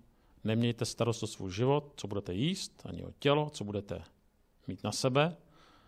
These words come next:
Hledejte především jeho království a spravedlnost a na všechno, a všechno ostatní vám bude přidáno.“ Ježíš, eh, mluví o tom, že po těch věcech, jako jídlo, pití a tak dále, se schánějí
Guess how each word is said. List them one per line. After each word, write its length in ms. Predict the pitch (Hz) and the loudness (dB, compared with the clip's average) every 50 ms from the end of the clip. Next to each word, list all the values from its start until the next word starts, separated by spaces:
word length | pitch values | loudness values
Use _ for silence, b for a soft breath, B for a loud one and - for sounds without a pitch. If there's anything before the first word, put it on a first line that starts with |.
| b b b b b _ | b b b b b _
Hledejte 400 | - - 117 131 147 147 147 147 | -4 -2 4 6 6 6 4 2
především 400 | - - 131 127 117 - - 117 | -2 0 0 0 0 0 -2 0
jeho 140 | 117 110 104 | 0 0 0
království 560 | - 107 101 101 110 123 113 - - 120 117 | 2 2 2 4 4 2 0 0 -2 -2 0
a 40 | 107 | 0
spravedlnost 800 | - - - - - 101 101 113 113 117 117 117 113 - - 98 | -2 -4 -4 0 0 2 2 2 0 0 0 -2 -4 -4 -6 -8
a 40 | |
na 260 | 92 90 95 104 113 110 | -6 -4 -2 -2 -2 -2
všechno, 440 | - - 143 - - 139 135 135 | -2 -4 -6 -4 -2 -4 -2 -4
a 40 | - | -4
všechno 300 | - - 151 - 151 139 | -2 -2 -2 0 2 0
ostatní 320 | 117 - - 123 - 120 110 | 0 0 -2 -2 0 0 0
vám 180 | 110 107 104 | 0 0 0
bude 140 | 101 101 101 | 0 -2 -2
přidáno.“ 500 | - - - 95 98 90 87 87 85 82 - _ _ _ _ _ _ _ _ _ _ _ _ _ _ _ _ _ _ - _ _ _ _ _ _ - b b b b b b b b b b b b b b b b b b b b b b b b b b b _ _ _ _ - - - - _ - - | -4 -4 -4 -4 -2 -2 -4 -6 -8 -10 -16 _ _ _ _ _ _ _ _ _ _ _ _ _ _ _ _ _ _ -20 _ _ _ _ _ _ -20 b b b b b b b b b b b b b b b b b b b b b b b b b b b _ _ _ _ -20 -20 -20 -20 _ -2 4
Ježíš, 440 | 139 139 139 202 220 190 - - - | 6 8 10 10 10 10 10 12 12
eh, 200 | 151 135 131 127 | 12 12 12 12
mluví 300 | 127 135 151 160 190 180 | 12 10 10 10 10 8
o 100 | 151 143 | 8 6
tom, 300 | - - 151 156 165 151 | 10 12 12 12 12 10
že 160 | 127 139 135 | 10 10 8
po 120 | 135 - 135 | 10 8 6
těch 160 | - 160 127 | 8 8 10
věcech, 360 | 123 127 - - - 143 - | 10 10 10 8 6 6 6
jako 160 | 139 123 123 | 4 4 6
jídlo, 240 | 113 123 131 135 131 | 6 8 8 8 8
pití 560 | 131 - 120 - - 131 127 123 123 120 107 B B B | 8 6 4 4 4 4 4 4 4 4 2 B B B
a 60 | B B | B B
tak 160 | - 113 110 | 0 2 4
dále, 360 | 110 110 110 110 110 120 123 b b b b b b b b b b b b - - - - - - | 6 8 8 10 10 8 6 b b b b b b b b b b b b -20 -20 -20 -20 -14 -6
se 440 | - - - - - - 127 117 113 | -4 -2 -2 0 4 6 6 6 6
schánějí 560 | - - - 127 123 123 123 123 123 120 113 | 4 4 4 6 6 8 8 8 6 6 4